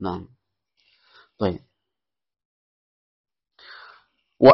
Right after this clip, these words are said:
amma ziyadatul aqwal. Adapun menambah bacaan, kal qiraati fir ruku'i was sujud, seperti menambah bacaan ruku' dan sujud.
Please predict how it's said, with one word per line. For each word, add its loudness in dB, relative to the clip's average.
amma 6
ziyadatul 6
aqwal. 0
Adapun 2
menambah 4
bacaan, -2
kal 2
qiraati 2
fir -2
ruku'i -2
was -4
sujud, -10
seperti -6
menambah -6
bacaan -4
ruku' -10
dan -6
sujud. -18